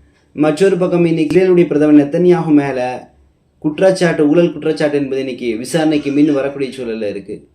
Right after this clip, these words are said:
இன்னொரு பக்கம் இன்னைக்கு ட்ரம்ப் விதித்த வரியின் காரணமாக இந்தியாவுல மிகப்பெரிய ஒரு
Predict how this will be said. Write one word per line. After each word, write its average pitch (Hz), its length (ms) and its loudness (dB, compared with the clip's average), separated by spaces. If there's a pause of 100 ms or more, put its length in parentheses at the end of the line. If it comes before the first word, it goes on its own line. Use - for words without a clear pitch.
(440)
இன்னொரு 185 300 6
பக்கம் 175 260 0
இன்னைக்கு 147 340 2 (460)
ட்ரம்ப் 170 280 0
விதித்த 156 680 0
வரியின் 151 320 4
காரணமாக 143 420 -2
இந்தியாவுல 147 600 0
மிகப்பெரிய 170 580 0
ஒரு 120 200 0